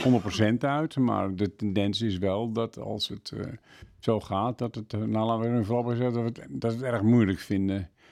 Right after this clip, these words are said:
Maar het zou zomaar kunnen dat als er, eh, als er dus, eh, als dat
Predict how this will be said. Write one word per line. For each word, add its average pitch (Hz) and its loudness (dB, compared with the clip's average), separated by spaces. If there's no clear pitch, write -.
Maar 127 0
het 123 -6
zou 139 2
zomaar 139 0
kunnen 104 2
dat 101 -2
als 104 -6
er, 98 -4
eh, 101 -8
als 101 -10
er 95 -6
dus, 95 -6
eh, 98 -4
als 104 -4
dat 95 -8